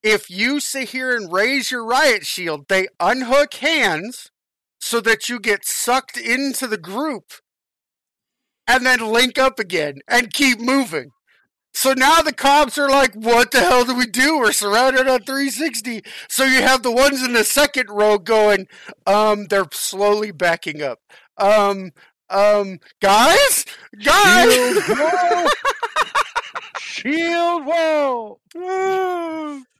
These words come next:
Speaker 2: Wow. Hey,
Speaker 1: Yes.
Speaker 2: wait, wait. Interesting note. Did you realize that nineteen of the, uh, City M D urgent care clinics in New York City had to close because they didn't have enough staff to s-, keep open because of the mandate?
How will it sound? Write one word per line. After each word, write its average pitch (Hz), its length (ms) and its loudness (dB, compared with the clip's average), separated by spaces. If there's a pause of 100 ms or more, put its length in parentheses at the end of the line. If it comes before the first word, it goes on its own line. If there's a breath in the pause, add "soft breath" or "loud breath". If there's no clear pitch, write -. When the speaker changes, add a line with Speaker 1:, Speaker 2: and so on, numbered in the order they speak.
(240)
Speaker 2:
Wow. 107 1300 -8 (340)
Hey, 123 100 -6
Speaker 1:
Yes. 131 200 0
Speaker 2:
wait, 226 100 -4
wait. 208 180 -6 (380)
Interesting 208 440 -12
note. 143 220 -12
Did 127 140 -20
you 170 100 -20
realize 156 360 -8
that 120 140 -16
nineteen 143 840 -16
of 117 300 -14
the, 110 280 -14
uh, 107 260 -8 (580)
City 170 420 -4
M 156 200 -6
D 143 240 -8
urgent 131 340 -12
care 147 240 -10
clinics 151 460 -12
in 127 180 -14
New 123 80 -14
York 135 260 -10
City 139 300 -8
had 120 140 -6
to 113 100 -12
close 127 400 -10
because 120 260 -16
they 123 140 -8
didn't 107 220 -10
have 127 200 -10
enough 123 200 -16
staff 131 480 -8
to 127 60 -20
s-, - 120 -18 (160)
keep 135 240 -16
open 131 320 -10
because 127 280 -16
of 113 40 -20
the 113 80 -18
mandate? 123 520 -10